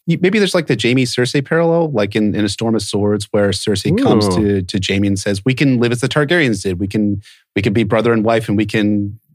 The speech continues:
Speaker 1: I, I can remain the queen, and you can be my lover, or we can get married or whatnot."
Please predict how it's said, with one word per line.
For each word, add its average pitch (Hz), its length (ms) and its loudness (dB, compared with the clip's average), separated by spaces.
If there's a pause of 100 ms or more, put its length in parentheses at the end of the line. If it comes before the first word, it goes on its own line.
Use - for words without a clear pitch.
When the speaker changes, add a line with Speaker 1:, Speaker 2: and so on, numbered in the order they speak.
(120)
Speaker 1:
I, - 180 -2
I 113 40 -2
can 117 180 0
remain 123 280 2
the 123 80 2
queen, 143 340 2
and 113 180 2
you 117 100 0
can 123 240 0
be 127 300 0 (420)
my 139 160 4
lover, 98 420 0
or 127 300 2 (120)
we 147 140 0
can 156 100 2
get 135 120 0
married 104 340 0
or 98 60 0
whatnot." 90 440 -6